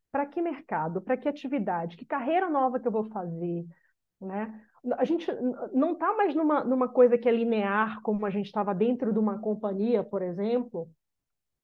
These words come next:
A gente tá falando aqui de desenvolver, inclusive, outras habilidades pra se adaptar a esse novo momento de vida que você tá. Então, é importante a gente contemplar também, por exemplo, poxa,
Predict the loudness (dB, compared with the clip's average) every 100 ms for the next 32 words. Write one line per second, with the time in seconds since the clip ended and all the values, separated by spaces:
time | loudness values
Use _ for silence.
0 | _ 2 2 2 2 4 8 8 6 2
1 | 0 -2 -2 0 -2 -2 0 0 2 2
2 | 2 0 -2 -2 0 -2 -4 -14 _ 8
3 | 10 10 6 4 4 2 0 0 2 4
4 | 2 0 -6 0 2 2 2 2 0 0
5 | 2 2 0 2 4 2 2 2 2 0
6 | -2 -2 -2 -2 -2 -2 -2 -2 -4 -8
7 | -6 -6 -6 -8 _ _ _ 0 2 2
8 | 2 0 -2 -2 -2 -2 -2 -2 0 0
9 | 2 2 2 2 2 0 0 2 4 4
10 | 2 0 -4 0 0 0 -4